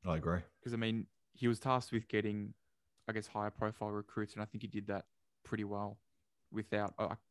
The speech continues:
Speaker 2: overcompromising draft in the future,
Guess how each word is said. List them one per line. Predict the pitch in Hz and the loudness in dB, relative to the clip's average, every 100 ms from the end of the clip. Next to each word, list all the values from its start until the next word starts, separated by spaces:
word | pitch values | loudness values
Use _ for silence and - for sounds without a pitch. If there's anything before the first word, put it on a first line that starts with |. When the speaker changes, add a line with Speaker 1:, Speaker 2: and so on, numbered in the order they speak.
| _ _ - - | _ _ -2 4
Speaker 2:
overcompromising | 117 113 117 107 107 101 104 104 101 98 _ _ _ _ - _ _ _ _ - | 4 4 -2 0 -2 0 -2 -4 -6 -8 _ _ _ _ -20 _ _ _ _ -4
draft | 117 101 101 | 4 4 4
in | 104 | -2
the | 101 | -6
future, | - 104 - 98 | -6 -6 -4 -6